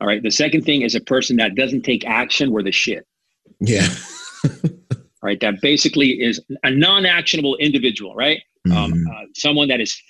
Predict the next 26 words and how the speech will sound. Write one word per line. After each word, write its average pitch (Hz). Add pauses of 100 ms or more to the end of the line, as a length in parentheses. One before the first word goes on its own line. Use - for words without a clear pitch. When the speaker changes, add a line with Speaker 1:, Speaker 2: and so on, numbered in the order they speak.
Speaker 1:
fearful 170 (140)
of 120
doing 135 (100)
anything. 135
Forget 170
about 185
just 131
doing 156
the 120
right 139
thing 127
or -
the 110
wrong 156
thing, 113
just 117
fearful 147
of 117
doing 127
anything 117
at 95
all. 101 (360)
Speaker 2:
Yeah. - (100)
Speaker 1:
Someone 127
that's 113 (140)
undecisive, 147